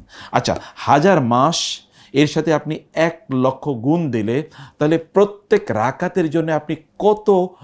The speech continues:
লক্ষ বছরের সওয়াব আপনি অর্জন করতে পারেন। সুবহানাল্লাহ। এই একটি অপরচুনিটি, এরকম একটা মর্যাদা বা এরকম একটা সুযোগ আপনি, আহ, রমাদানে, আহ, বাইতুল্লাহতে বা আপনি যদি মসজিদে নববীতে কাটান, বিশেষ করে আমরা যদি মক্কার কথা বলি, এখানে যদি আপনি কাটান, তাহলে এরকম একটা ফিল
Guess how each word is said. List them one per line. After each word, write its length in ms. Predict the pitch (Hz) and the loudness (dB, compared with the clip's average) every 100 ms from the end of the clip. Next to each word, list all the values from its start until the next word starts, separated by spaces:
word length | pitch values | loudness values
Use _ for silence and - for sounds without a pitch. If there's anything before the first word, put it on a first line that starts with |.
| 127 - | -12 -2
লক্ষ 560 | 135 170 202 202 - | 2 4 2 0 -4
বছরের 340 | 147 127 123 104 | -4 -2 -6 -6
সওয়াব 240 | 95 95 | -4 -4
আপনি 200 | - 87 | -6 -10
অর্জন 220 | 85 85 | -12 -14
করতে 240 | 80 73 - | -18 -20 -18
পারেন। 220 | - 92 - | -20 -20 -20
সুবহানাল্লাহ। 680 | - 101 - - - - - - | -10 -10 -10 -16 -16 -18 -16 -2
এই 200 | 220 220 | -2 0
একটি 220 | 180 - 135 | -4 2 2
অপরচুনিটি, 600 | 113 143 - 143 113 123 | 2 -4 -2 -2 0 -2
এরকম 180 | 131 | -2
একটা 160 | 117 110 | -4 -2
মর্যাদা 500 | 101 104 113 135 160 | -2 -2 0 0 0
বা 160 | 117 120 | -2 0
এরকম 280 | 151 151 139 | 0 0 -4
একটা 160 | 131 | -4
সুযোগ 360 | 120 117 120 135 | -6 -4 -2 -2
আপনি, 320 | 104 160 208 - - - | -2 0 -2 -4 -20 -2
আহ, 160 | 104 113 | 0 2
রমাদানে, 460 | 117 156 170 82 - - - - | 2 2 0 -2 -10 -20 -20 -4
আহ, 280 | 104 101 101 | -2 0 0
বাইতুল্লাহতে 640 | 123 160 147 123 123 117 | 0 0 0 0 -2 -4
বা 480 | 95 101 104 95 - | -2 0 0 0 -2
আপনি 240 | 127 110 | -6 -4
যদি 360 | 101 98 147 190 - - - - | -4 -2 -2 -2 -12 -20 -16 -2
মসজিদে 320 | 123 113 135 123 | 0 2 2 2
নববীতে 340 | 113 120 127 | 0 0 -2
কাটান, 340 | 107 104 170 | -4 -2 -2
বিশেষ 180 | 123 120 | -2 -4
করে 140 | 107 90 | -2 -2
আমরা 180 | 90 | -4
যদি 180 | 92 101 | -4 -4
মক্কার 340 | 92 101 - - | -4 -2 -2 -2
কথা 200 | 104 110 | -2 -2
বলি, 160 | 98 92 | -2 -2
এখানে 240 | 135 143 | -2 -2
যদি 100 | 135 | -4
আপনি 160 | 120 131 | -6 -4
কাটান, 200 | 147 170 | -4 -2
তাহলে 160 | 175 | 0
এরকম 220 | 196 202 | 2 0
একটা 160 | 147 113 | -4 -6
ফিল 300 | - 139 | -2 0